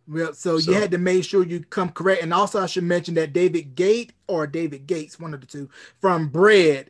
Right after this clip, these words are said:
Speaker 1: is from Tulsa as well.
Speaker 2: Yeah, yeah, yeah, absolutely, man. Tulsa has a very rich history and legacy in music.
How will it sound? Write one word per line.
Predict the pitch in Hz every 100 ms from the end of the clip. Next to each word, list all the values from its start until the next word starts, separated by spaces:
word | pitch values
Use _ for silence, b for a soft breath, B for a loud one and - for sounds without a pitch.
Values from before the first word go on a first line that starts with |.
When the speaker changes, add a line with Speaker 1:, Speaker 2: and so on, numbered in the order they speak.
| _
Speaker 1:
is | 170 151
from | - 156 143
Tulsa | - 151 139 135
as | 127 120
well. | 143 120 _ _ _ _ _ _ _ _ _ _
Speaker 2:
Yeah, | 104 107 95 - _ _
yeah, | 95 104 101 - _ -
yeah, | 113 98
absolutely, | 101 92 101 -
man. | 101 95 95 92
Tulsa | - - 156
has | 117
a | 95
very | 95 110
rich | 101 101 - - -
history | 113 - - 85 78 - B B B -
and | 87 85
legacy | 113 123 - 82 85
in | 82
music. | 98 131 69 -